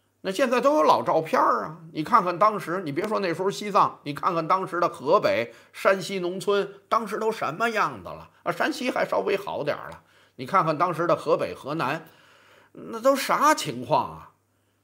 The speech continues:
那你后来内地发展了，那当时如果让人达赖他们继续管理西藏的话，人家就不发展了，人家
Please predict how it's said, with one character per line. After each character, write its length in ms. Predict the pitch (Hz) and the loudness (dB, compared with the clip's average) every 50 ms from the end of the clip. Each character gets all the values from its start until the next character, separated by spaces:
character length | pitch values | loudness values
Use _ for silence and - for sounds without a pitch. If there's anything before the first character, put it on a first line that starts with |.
| _ _ | _ _
那 140 | - 202 175 | 0 2 2
你 120 | 147 127 | 2 2
后 260 | 143 - 254 285 233 170 | 6 12 12 12 12 12
来 180 | 135 123 147 156 | 8 6 4 4
内 280 | 165 170 170 151 127 | 4 4 4 2 2
地 240 | 123 147 143 127 104 | 0 -2 -2 -2 -2
发 240 | 98 - 143 117 110 | -2 0 0 0 0
展 240 | 101 95 82 69 64 | 0 -2 -6 -6 -8
了， 240 | 69 85 92 - - - | -8 -10 -10 -10 -8 -4
那 160 | 196 185 151 | -2 -2 0
当 280 | - - 202 214 214 | 0 2 0 0 0
时 120 | 185 160 185 | -2 -4 -4
如 180 | 180 165 185 | -2 -2 0
果 140 | 175 165 151 | 2 2 4
让 200 | 151 160 151 147 156 | 4 4 4 2 2
人 100 | 165 156 | 0 0
达 160 | 156 131 143 | 2 2 4
赖 220 | 160 170 165 147 123 | 6 6 6 4 4
他 100 | 139 143 | 2 -2
们 140 | 151 151 | -4 -6
继 180 | 143 170 151 127 | -6 -6 -6 -6
续 100 | 127 143 | -6 -6
管 220 | 123 - 117 110 | -6 -4 -4 -6
理 100 | 123 120 | -4 -6
西 200 | 104 - - 131 | -8 -8 -6 -4
藏 200 | 123 135 123 110 | -2 0 0 -2
的 80 | 92 90 | -2 -6
话， 240 | 85 101 92 82 - - | -6 -6 -6 -6 -6 -8
人 160 | 107 127 117 | -10 -6 -4
家 100 | 131 143 | -2 -2
就 140 | 127 151 139 | 0 -2 -2
不 240 | 120 139 165 139 87 | -2 -2 -6 -6 -6
发 240 | - - 98 85 85 | -8 -12 -12 -12 -12
展 120 | - 73 | -12 -14
了， 320 | - - - 65 - - - _ _ _ _ _ _ _ _ _ | -14 -14 -16 -18 -20 -20 -20 _ _ _ _ _ _ _ _ _
人 240 | - 123 123 123 127 | -10 -6 -6 -4 0
家 120 | 139 143 | 0 0